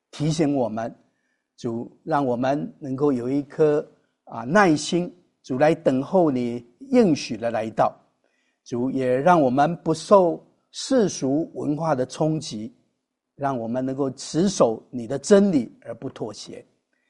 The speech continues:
主，让我们更加的来感谢主，你赐下的救赎，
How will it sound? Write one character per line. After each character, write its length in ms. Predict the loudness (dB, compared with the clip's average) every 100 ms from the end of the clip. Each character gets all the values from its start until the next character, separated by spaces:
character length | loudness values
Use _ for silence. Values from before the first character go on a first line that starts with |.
| _
主， 320 | -6 -4 -2 2
让 180 | 2 4
我 100 | 2
们 160 | 0 2
更 300 | 4 4 4
加 260 | 6 6
的 160 | 6 2
来 200 | 0 -2
感 360 | -4 -8 -6 -8
谢 420 | -4 -2 -2 -6 _ _ _
主， 320 | -10 -8 -8 -12 _ _ _ _ _
你 400 | -10 -6 -4 -4
赐 280 | -6 -2 -2
下 300 | 0 2 2
的 180 | 0 -8
救 320 | -2 6 6 6
赎， 340 | -4 -14